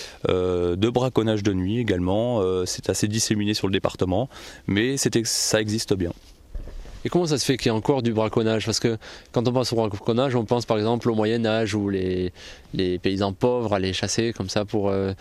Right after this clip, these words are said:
Speaker 2: se nourrir. Mais aujourd'hui, c'est ça, toujours le braconnage, c'est pour se nourrir ? Ou est-ce qu'il y a vraiment un marché du braconnage derrière tout ça ?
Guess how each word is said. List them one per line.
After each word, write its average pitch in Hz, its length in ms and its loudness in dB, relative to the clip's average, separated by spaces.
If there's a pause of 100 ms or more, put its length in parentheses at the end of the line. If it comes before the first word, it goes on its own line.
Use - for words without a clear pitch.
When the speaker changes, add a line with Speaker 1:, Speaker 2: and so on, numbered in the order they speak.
(220)
Speaker 2:
se - 160 0
nourrir. 135 380 0
Mais 117 180 2
aujourd'hui, 131 680 0
c'est 127 220 0
ça, 165 360 2
toujours 151 220 0
le 147 80 -2
braconnage, 135 420 2
c'est 139 120 0
pour 123 160 0
se - 80 0
nourrir ? 123 400 2
Ou 139 100 2
est-ce - 140 -2
qu'il - 100 2
y 123 60 4
a 123 120 0
vraiment 113 300 2
un 117 140 2
marché 120 400 0
du 135 100 0
braconnage 107 460 2
derrière 98 240 0
tout - 100 -14
ça ? 110 160 -4